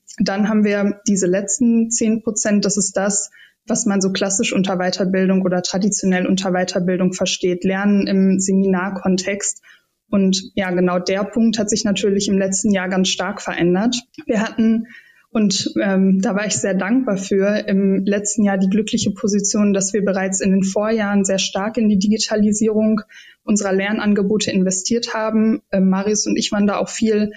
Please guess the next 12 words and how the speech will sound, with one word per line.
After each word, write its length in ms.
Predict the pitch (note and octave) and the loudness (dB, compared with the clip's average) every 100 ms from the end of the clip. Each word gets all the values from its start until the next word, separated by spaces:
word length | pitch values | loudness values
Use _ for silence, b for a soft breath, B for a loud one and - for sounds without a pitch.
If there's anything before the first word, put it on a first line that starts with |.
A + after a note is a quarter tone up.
| B B B | B B B
im 180 | - F#3+ | -2 0
Austausch 880 | F3+ G#3 C4 - G#3+ G#3+ G#3+ A3 - - | 0 0 0 -2 -2 0 0 -2 -4 0
und 420 | G3 F#3+ G3 G3 | 2 2 0 -2
durch 320 | F#3+ G#3 G3+ | 0 0 0
ein 140 | - F#3+ | 0 0
neues 320 | G3 A3+ - | 2 0 0
Learning-Management-System, 1600 | G#3 G#3 G#3 G#3 G#3 G3 G3 A#3+ A#3 A3+ G#3+ G#3 - - G#3 G3+ | 0 2 4 4 2 2 2 0 0 2 2 0 -4 -2 0 2
was 240 | F#3+ - | 0 -2
wir 400 | G3+ F#3+ F#3+ G3 - | 0 0 0 -2 -2
dann 520 | G3+ F#3+ F#3+ F#3 G3 | 0 0 0 0 0
etabliert 600 | G3 - F#3 G#3 B3 - | -2 -2 0 0 -2 -2
haben 500 | G#3 G#3 G#3 G#3 G#3+ | -4 -2 2 2 2